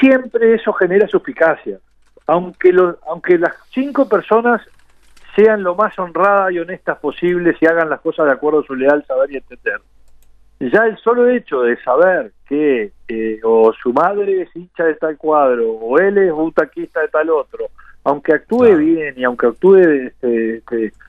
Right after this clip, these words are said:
Speaker 1: este, correctamente, va a generar suspicacia. Entonces, ¿qué nos cuesta sacar esto a un ámbito? Yo estoy hablando,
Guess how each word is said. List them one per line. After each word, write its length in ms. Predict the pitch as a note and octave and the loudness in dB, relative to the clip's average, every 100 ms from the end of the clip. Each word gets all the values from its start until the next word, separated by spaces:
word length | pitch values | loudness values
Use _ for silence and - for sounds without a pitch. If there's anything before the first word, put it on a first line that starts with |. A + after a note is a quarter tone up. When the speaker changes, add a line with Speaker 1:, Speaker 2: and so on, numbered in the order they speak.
| _ - | _ -6
Speaker 1:
este, 400 | A2 - A2+ A2 | -6 -2 -4 -2
correctamente, 920 | B2+ C3 E3 - C3 A2+ G#2+ C3+ - _ _ G3 G3 G3 | -2 -2 -4 -2 -4 -4 -8 -10 -14 _ _ _ -20 -6
va 60 | C#4+ | -6
a 40 | |
generar 360 | C#4 A#3+ A3 G#3 | -4 -4 -4 -4
suspicacia. 680 | E3+ - - F#3 D3 - - _ _ _ _ _ | -10 -12 -8 -8 -8 -10 -20 _ _ _ _ _
Entonces, 340 | F3+ A#3+ A#3 - _ - - _ _ | -6 -4 -4 -8 _ -20 -20 _ _
¿qué 140 | - C4+ | 0 2
nos 140 | C4 | 2
cuesta 500 | - B3 B3 B3 A3+ - | 0 0 0 0 -2 -2
sacar 320 | F#3 - G3+ | -6 -2 0
esto 240 | G#3 - G3 | 0 -2 -2
a 40 | |
un 100 | F3+ | -2
ámbito? 520 | F#3 F3+ F#3 - F3 - - | -4 -6 -4 0 0 -2 -8
Yo 80 | B2+ | -8
estoy 340 | - - D#3+ | -8 -2 0
hablando, 520 | E3+ B2+ E3 F3 B2 | 2 0 -2 -8 -12